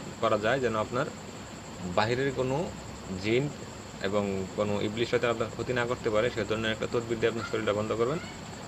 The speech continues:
করে তারপরে আমাবস্যা পূর্ণিমা যেটাকে বলে, যেমন আপনার চাঁদ শেষ হয়ে গেছে,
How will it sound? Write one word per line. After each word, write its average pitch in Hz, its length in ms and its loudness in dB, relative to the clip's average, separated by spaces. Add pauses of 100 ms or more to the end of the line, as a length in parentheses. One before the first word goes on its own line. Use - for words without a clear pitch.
(160)
করে 131 280 6 (520)
তারপরে 104 420 4 (1080)
আমাবস্যা 135 400 2
পূর্ণিমা 147 360 2
যেটাকে 120 300 6
বলে, 110 320 6 (520)
যেমন 117 260 2
আপনার 123 300 2 (640)
চাঁদ 139 200 4 (220)
শেষ 123 260 6
হয়ে 120 180 10
গেছে, 98 260 4